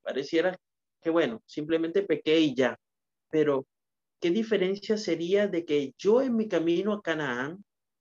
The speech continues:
estuviera cayendo, desfalleciendo, pero también me estuviera levantando?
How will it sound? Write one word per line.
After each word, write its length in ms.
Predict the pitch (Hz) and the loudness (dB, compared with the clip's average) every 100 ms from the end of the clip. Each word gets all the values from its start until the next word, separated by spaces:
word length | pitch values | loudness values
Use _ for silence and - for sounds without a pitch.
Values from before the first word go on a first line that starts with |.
| _ _ | _ _
estuviera 580 | 147 - 165 170 202 202 | -8 2 4 6 4 4
cayendo, 720 | 170 147 160 175 190 196 202 | 2 2 2 0 -2 -2 -2
desfalleciendo, 1120 | 170 165 143 139 135 - 175 180 202 202 269 - _ _ - | -2 -4 -2 -2 -4 -4 -2 0 0 0 -2 -6 _ _ -4
pero 220 | 151 156 | -2 2
también 320 | 165 160 180 | 2 4 4
me 80 | 220 | 2
estuviera 500 | 214 175 165 175 190 | 2 -2 0 0 0
levantando? 600 | 185 147 127 123 127 107 | 0 -2 -4 -6 -8 -10